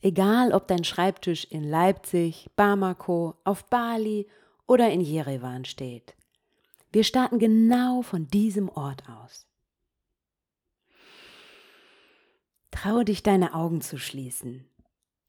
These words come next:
Egal, ob dich jemand sieht oder nicht.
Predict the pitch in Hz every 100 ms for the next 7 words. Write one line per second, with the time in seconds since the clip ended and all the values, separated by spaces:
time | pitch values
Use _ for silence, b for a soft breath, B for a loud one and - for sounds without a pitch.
0 | _ _ _ 226 147 143 190 208 175 165
1 | - 156 147 135 147 143 131 131 131 135
2 | - -